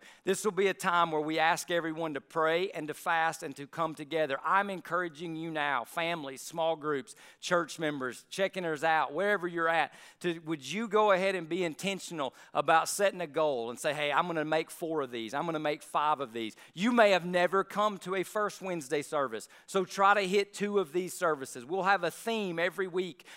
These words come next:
of how we're praying, how we're fasting, and how we're seeking God for. And I wanna say this because I know as soon as I put up six dates, there's a lot of woo. We have to be willing, what I said earlier, to adjust our lifestyle to experience full life in Christ.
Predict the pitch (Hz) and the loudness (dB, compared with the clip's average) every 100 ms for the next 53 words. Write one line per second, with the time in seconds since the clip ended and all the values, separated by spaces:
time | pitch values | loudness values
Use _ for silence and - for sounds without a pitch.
0 | - 135 143 175 175 175 - 180 170 147 | -8 -6 2 2 2 0 2 2 4 2
1 | 147 185 175 165 185 180 175 - 147 151 | 0 0 0 -2 2 2 2 -2 -4 -2
2 | 165 160 - 165 147 151 160 151 - 123 | -2 -2 -6 -8 -6 0 4 2 0 -10
3 | - - - 135 143 190 240 220 - 202 | -10 -18 -8 2 4 4 2 0 4 4
4 | 185 156 - - 170 160 160 170 202 214 | 4 0 0 -6 0 4 4 6 6 6
5 | 185 156 208 214 196 196 - 202 185 - | 2 -4 -4 -2 0 0 2 2 2 0
6 | 196 196 - 165 180 170 - 139 147 156 | -4 -4 -2 2 2 0 -6 -4 2 4
7 | 156 170 453 415 349 - - - _ _ | 4 2 0 2 0 -2 -10 -20 _ _
8 | - 170 185 160 - 196 214 - 220 170 | -10 -4 -2 0 4 4 2 -6 -10 -4
9 | 208 196 185 196 143 110 110 135 147 - | -4 -2 2 2 2 -2 -2 -2 -2 -2
10 | 175 175 165 151 135 - 156 147 123 110 | -2 0 0 -2 -8 -10 -8 -6 -6 -6
11 | 156 170 - - 156 143 123 113 135 165 | -6 -6 -8 -2 0 0 -2 -2 0 0
12 | 156 - - 139 117 113 107 - - - | -2 -10 -6 -2 -2 -2 -4 -10 -20 -14
13 | 175 - 127 - - - 170 170 127 104 | -12 -8 -8 -8 -10 -4 0 0 -2 -6
14 | - - - 185 185 110 95 131 151 117 | -12 -18 -6 -2 -2 -4 -4 -2 -2 -4
15 | - - 127 117 95 120 107 87 - - | -12 -16 -12 -12 -12 -14 -14 -16 -18 -20